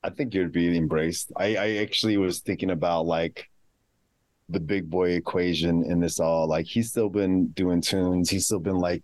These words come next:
kicking around himself. And, like, he even did a decent project with, um, Fanagram,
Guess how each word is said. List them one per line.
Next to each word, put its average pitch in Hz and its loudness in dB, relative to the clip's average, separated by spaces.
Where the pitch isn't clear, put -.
kicking - -4
around 90 0
himself. 95 0
And, 92 -4
like, 90 -2
he 127 2
even 131 4
did 113 2
a 101 0
decent 98 -2
project 90 0
with, 90 -2
um, 85 0
Fanagram, 101 0